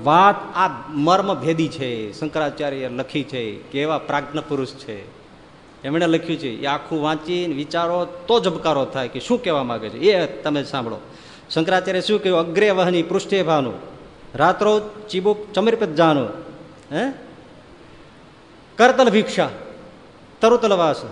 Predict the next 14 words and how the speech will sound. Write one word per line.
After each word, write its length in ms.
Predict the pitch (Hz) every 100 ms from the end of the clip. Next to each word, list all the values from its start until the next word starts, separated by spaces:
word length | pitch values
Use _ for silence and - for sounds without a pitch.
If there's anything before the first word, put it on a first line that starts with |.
| - - - - 165
તદિપેન 360 | 170 170 180
મુંચત્યાશા 880 | 156 156 151 143 - 127 127 170 226 - - - - -
પાશ." 380 | 113 107 - - - - - - - - - - -
આમાં 260 | 151 170 139
બધી 300 | 143 131 175
છે 140 | 185
ને 120 | 190 - -
તપસ્વીઓની 600 | 139 156 143 - 143 123
વાત 280 | 107 104 87
છે, 100 | - - - - - - -
ત્યાગીઓની 600 | 135 139 143 156 156 143
વાત 260 | 131 107 -
છે, 200 | - - - - - - - - - -
હમ, 80 | 190